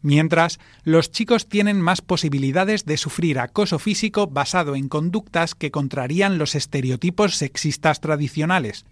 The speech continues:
tal y como indica el estudio del Observatorio Estatal de la Convivencia Escolar. Cordelia Estevez, profesora de Psicología del Desarrollo de la Universidad Miguel Hernández y fundadora del Centro Cares para la Prevención,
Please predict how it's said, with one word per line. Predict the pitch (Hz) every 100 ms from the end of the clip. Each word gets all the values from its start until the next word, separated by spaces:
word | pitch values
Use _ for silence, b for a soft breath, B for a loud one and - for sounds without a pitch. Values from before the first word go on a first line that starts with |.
| -
tal | 220
y | 214
como | 175 151
indica | 151 202 175
el | 135
estudio | 135 - 220 180 135
del | 120 147
Observatorio | 139 - 165 160 165 208 165
Estatal | 147 - 131 180 185
de | 147
la | 120
Convivencia | 131 120 123 151 143 160
Escolar. | - 160 117 - - _ _ -
Cordelia | 147 127 143 156 156
Estevez, | 151 - 185 196 196 -
profesora | 180 175 180 240 214
de | 170
Psicología | - 160 156 151 214 170
del | 143 147 147
Desarrollo | 160 165 160 214 151 135
de | 143
la | 147
Universidad | 147 147 143 165 196 175
Miguel | 135 160 214 180
Hernández | 151 135 123 127 139 147
y |
fundadora | - 156 160 165 196 139
del | 135 139
Centro | - 190 156 131 120
Cares | - 196 139 -
para | 143 139
la | 131
Prevención, | 139 135 135 - 196 208